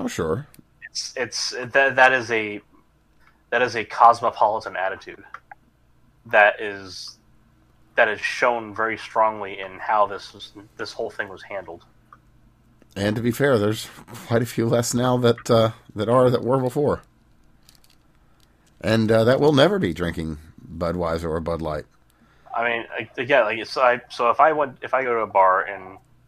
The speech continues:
Speaker 2: you know, it's been a little bit, but, like, if, if I go to a bar and I go, "I, I just wanna think about what I wanna get to drink first," I might have gone for something like a Budweiser or Bud Light.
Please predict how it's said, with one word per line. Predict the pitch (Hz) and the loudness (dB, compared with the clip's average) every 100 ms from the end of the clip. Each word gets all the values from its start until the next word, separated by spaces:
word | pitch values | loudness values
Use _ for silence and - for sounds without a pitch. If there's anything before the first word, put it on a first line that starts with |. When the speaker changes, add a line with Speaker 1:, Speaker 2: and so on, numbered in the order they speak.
| _ _ _ _ | _ _ _ _
Speaker 2:
you | 95 | -4
know, | 92 - _ _ _ _ _ | -4 -6 _ _ _ _ _
it's | _ | _
been | 120 | -2
a | 104 | 0
little | 104 104 | 0 -4
bit, | 98 95 | -4 -6
but, | 101 95 | -4 -4
like, | 98 | -6
if, | 101 | -6
if | 151 160 | 0 2
I | 135 | 2
go | 120 120 | 0 -2
to | 110 | -2
a | |
bar | 98 98 101 | 2 6 6
and | 92 98 | 4 -2
I | 98 | -4
go, | 95 95 | -4 -2
"I, | 98 101 _ - 110 | -2 -4 _ -4 0
I | 110 107 | 0 -4
just | - | -8
wanna | 113 104 98 98 95 _ _ _ - | -2 0 0 -4 -8 _ _ _ -12
think | - 104 | -10 -4
about | 104 101 | -4 -2
what | 101 | -2
I | |
wanna | 101 95 | -4 -6
get | 95 90 _ | -10 -14 _
to | - | -20
drink | 92 92 - | -16 -16 -12
first," | 87 87 - - _ _ _ _ _ _ | -10 -10 -14 -20 _ _ _ _ _ _
I | 117 | -2
might | 123 120 | 2 0
have | 110 | 0
gone | 107 107 104 | 0 -2 -4
for | 98 | -8
something | 101 104 | -8 -6
like | 95 95 | -10 -10
a | |
Budweiser | 90 95 95 95 90 | -6 -6 -4 -8 -6
or | 92 | -14
Bud | 87 87 | -10 -10
Light. | 87 - | -10 -14